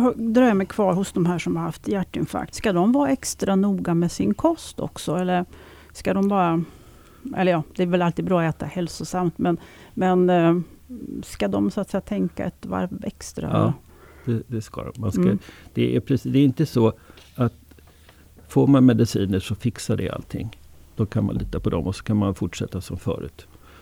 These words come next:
Speaker 2: Eh, utan det är ännu viktigare då att tänka på det här. Framförallt, man får inte röka efter det.
Speaker 1: Ja.
Speaker 2: <laughs> Eh, och sen ska man motionera och sådär. Och man ska tänka på sin kost, hålla vikten och sådär. Så att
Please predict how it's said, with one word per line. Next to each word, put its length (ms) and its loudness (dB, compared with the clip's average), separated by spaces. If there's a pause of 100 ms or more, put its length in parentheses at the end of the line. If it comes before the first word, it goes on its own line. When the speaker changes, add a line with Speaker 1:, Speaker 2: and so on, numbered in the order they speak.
(320)
Speaker 2:
Eh, 240 2
utan 460 -2
det 240 -6
är 140 0 (160)
ännu 280 6
viktigare 460 2
då 280 -4 (120)
att 160 -4
tänka 360 -2
på 240 -10
det 100 -10
här. 180 -8
Framförallt, 480 -6 (520)
man 200 2
får 280 -4
inte 400 4
röka 340 -2 (680)
efter 280 -10
det. 100 -12
Speaker 1:
Ja. 240 2
Speaker 2:
<laughs> 20 -4 (600)
Eh, 140 2
och 180 0
sen 140 4
ska 160 -2
man 160 2
motionera 580 -2
och 220 -8
sådär. 420 0
Och 140 -2
man 100 2
ska 140 -4
tänka 260 -6
på 100 -10
sin 140 -4
kost, 340 -4
hålla 300 -4
vikten 500 -10
och 100 -14
sådär. 260 -12
Så 60 -6
att 60 -6